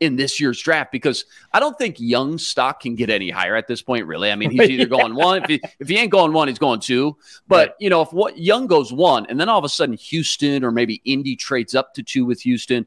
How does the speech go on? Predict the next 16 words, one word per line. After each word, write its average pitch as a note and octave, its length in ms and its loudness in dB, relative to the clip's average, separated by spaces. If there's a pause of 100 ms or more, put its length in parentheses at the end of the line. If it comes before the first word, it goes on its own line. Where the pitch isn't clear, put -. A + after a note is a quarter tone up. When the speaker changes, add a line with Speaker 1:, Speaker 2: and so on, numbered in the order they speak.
(260)
Speaker 1:
and B2 140 -4
takes C3 260 -4
Will B2 160 -2
Levis, G#2 600 -4 (260)
if E3 200 0
in D3+ 120 -2
fact D#3+ 260 -2
he C3+ 200 -10
did D3+ 220 -2
score C#3 300 -2
that A2 200 -2
high A#2 500 -4 (160)
or B2 160 0
higher B2+ 320 -2
than A2 180 -4
most, A#2 460 -4